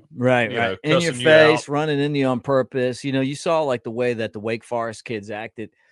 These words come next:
Speaker 1: with North Carolina, and I, and I'd be pissed too.
Speaker 2: Oh, yeah.
Speaker 1: You
Speaker 2: Oh,
Speaker 1: know,
Speaker 2: yeah.
Speaker 1: like, and, and I, and I, I, when I heard those guys say that, I was like, "Oh, man," you know, like, was I part of, like, the only time that Alabama stormed the court? I feel like we did another basketball storm the court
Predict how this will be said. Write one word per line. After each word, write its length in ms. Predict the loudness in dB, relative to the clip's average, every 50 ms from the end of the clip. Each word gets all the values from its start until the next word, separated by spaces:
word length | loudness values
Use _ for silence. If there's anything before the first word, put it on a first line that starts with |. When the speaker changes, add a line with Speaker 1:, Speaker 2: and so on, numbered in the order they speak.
| _ _ _ _ _ _ _ _ -10
Speaker 1:
with 140 | -8 -6 -4
North 260 | -2 -2 -2 -2 -2
Carolina, 540 | -2 -2 -2 0 0 0 0 0 0 0 -2
and 220 | -2 -2 -2 -2
I, 100 | -2 -2 -2
and 160 | -4 -2 0
I'd 180 | 0 0 0 -2
be 120 | -6 -8
pissed 340 | -6 -6 -8 -8 -8 -8 -6
too. 260 | -6 -6 -4 -6 -10 _ _
Speaker 2:
Oh, 160 | -2 0 0 0
yeah. 260 | 0 0 -2 -2 -4 -8 _ _ _ _ _ _
Speaker 1:
You 80 | -2 0
Speaker 2:
Oh, 60 | 2
Speaker 1:
know, 120 | 2 2 4
Speaker 2:
yeah. 20 |
Speaker 1:
like, 260 | 4 4 2 2 0 -4
and, 140 | -6 -4 -4 -4
and 120 | -2 0
I, 140 | 0 0 -2
and 200 | -2 -4 -4 -2
I, 180 | -2 -2 -4 -6 _ _ -12
I, 100 | -12 -12 -12 _ _ _ _ _
when 180 | -10 -6 -2 -2
I 100 | 0 0
heard 220 | 0 0 0 2
those 180 | 2 2 2 2
guys 240 | 2 0 0 0 -2
say 160 | -4 -2 -2
that, 120 | -2 -2
I 40 | -2
was 100 | -4 -6 -10
like, 160 | -12 -12 -12 -12
"Oh, 140 | -12 -10
man," 360 | -8 -8 -6 -8 -8 -8 -10 -12
you 100 | -12 -12
know, 180 | -10 -10 -10
like, 180 | -10 -10 -12 -14 _ _ _ _ _ _ _ _ _ _ _
was 240 | -10 -8 -6 -2 0
I 140 | 2 2 2
part 380 | 0 -2 -4 -4 -2 -2 -2 -4
of, 120 | -4 -4
like, 160 | -6 -6 -8
the 120 | -10 -16 -14
only 240 | -10 -8 -6 -6 -8
time 260 | -6 -6 -6 -4 -4
that 100 | -4 -4
Alabama 460 | -4 -4 -4 -4 -2 -2 -2 -2 -4 -6
stormed 280 | -6 -6 -6 -6 -6
the 60 | -8
court? 220 | -6 -6 -6 -4 -2 -2
I 100 | -2 -2
feel 200 | -2 -4 -6 -6
like 160 | -6 -8 -6
we 100 | -6 -4
did 260 | 0 2 2 2 2 0 -2
another 380 | -2 0 2 2 2 2 2
basketball 640 | 2 0 0 0 0 -2 -6 -8 -6 -4 -2 -2 -4
storm 340 | -6 -8 -6 -6 -4 -4 -6
the 60 | -8
court 320 | -8 -8 -8 -8 -8 -8